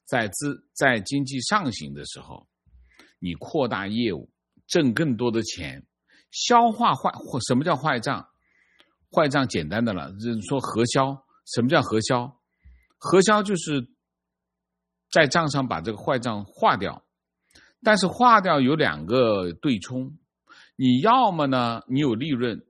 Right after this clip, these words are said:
和这个坏账对调，你，你比如说，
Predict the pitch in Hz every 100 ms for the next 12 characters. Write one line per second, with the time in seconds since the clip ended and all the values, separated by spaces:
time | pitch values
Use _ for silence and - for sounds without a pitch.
0 | _ _ - 139 113 117 139 123 - 147
1 | 117 120 98 85 _ _ 156 107 113 101
2 | - _ _ _ _ - 107 120 123 135
3 | 113 101 101 123 -